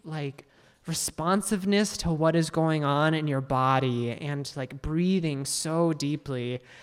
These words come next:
And I just felt like even over the course of the hour, I was like, "Okay, hey, I can get used to this."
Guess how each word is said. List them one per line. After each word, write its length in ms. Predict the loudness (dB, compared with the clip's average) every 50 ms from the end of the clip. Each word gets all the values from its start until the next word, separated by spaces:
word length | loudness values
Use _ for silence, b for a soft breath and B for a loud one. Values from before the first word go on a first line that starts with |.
| B B B B
And 120 | -4 -4 0
I 240 | 2 4 4 4 4
just 300 | 2 0 -2 -2 0 2
felt 200 | 4 4 4 4
like 160 | 2 0 0
even 240 | 0 2 2 4 4
over 160 | 4 2 2
the 100 | 0 -2
course 280 | 0 2 2 2 2 2
of 80 | -2
the 120 | -6 -6 -4
hour, 340 | 0 2 2 4 4 2 0
I 160 | 0 -2 -2
was 200 | -2 -2 -4 -4
like, 240 | -4 -4 -4 -4 -4
"Okay, 680 | -4 -4 -4 -4 -4 -4 -4 -4 -4 -6 -10 -12 -14 -16 _ _ _
hey, 300 | -6 -4 -4 -2 -2 -2
I 140 | -4 -4 -4
can 180 | -4 -6 -4
get 160 | -4 -4 -4
used 220 | -2 -4 -4 -4 -6
to 60 | -6
this." 460 | -4 -2 -2 -2 -4 -6 -12 -18 -20